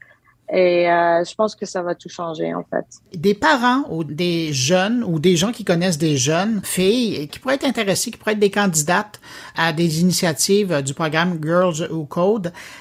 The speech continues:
Speaker 2: vers où elles vont pour avoir plus d'informations, pour s'informer, puis peut-être, à un moment donné, participer ?
Speaker 1: En fait, c'est, le programme, c'est chaque, euh, année, chaque été.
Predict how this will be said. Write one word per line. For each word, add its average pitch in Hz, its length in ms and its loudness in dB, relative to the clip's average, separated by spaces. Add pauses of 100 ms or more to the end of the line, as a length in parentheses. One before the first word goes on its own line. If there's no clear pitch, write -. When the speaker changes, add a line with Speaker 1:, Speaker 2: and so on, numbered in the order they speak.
Speaker 2:
vers 208 260 4
où 302 160 0
elles 208 160 4
vont 170 240 0 (140)
pour 160 180 0
avoir 165 300 4
plus 160 200 0
d'informations, 151 920 0
pour 139 140 -8
s'informer, 160 600 -2
puis 190 140 -10
peut-être, 165 480 -4
à 156 40 2
un 147 40 -2
moment 143 220 -2
donné, 139 200 -2
participer ? - 640 -4 (300)
Speaker 1:
En 220 140 4
fait, 294 300 2
c'est, 220 520 4
le 214 120 0
programme, 233 480 -2
c'est 226 220 -6
chaque, 226 380 -6 (240)
euh, 185 600 -2 (100)
année, 190 440 -2
chaque - 280 -2
été. 202 400 -2